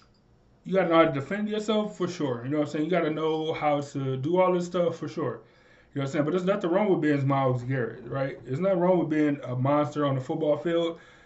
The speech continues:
and then you get off the football field, you're nice, you know, you let somebody punch you in the face, and you, you shrug it off, or you go, you know,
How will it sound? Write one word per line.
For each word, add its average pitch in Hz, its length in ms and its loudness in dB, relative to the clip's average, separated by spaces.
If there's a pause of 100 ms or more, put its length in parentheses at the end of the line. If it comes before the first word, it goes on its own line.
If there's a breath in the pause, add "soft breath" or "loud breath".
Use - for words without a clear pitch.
(160 loud breath)
and 147 100 -8
then 170 120 0
you - 80 2
get 175 40 4
off 170 60 2
the 175 80 0
football 190 320 2
field, 180 300 2
you're 131 160 4
nice, 175 340 4
you 160 340 -4
know, 143 180 4
you 156 120 -2
let 185 200 10
somebody 170 280 2
punch 180 200 0
you 180 60 2
in 175 60 2
the 180 60 0
face, 196 500 0
and 175 140 -10
you, 180 80 0
you 180 400 -2
shrug 185 260 2
it 190 80 0
off, 147 240 2
or 147 120 2
you 165 140 -2
go, 175 420 6
you 170 120 -8
know, 156 280 0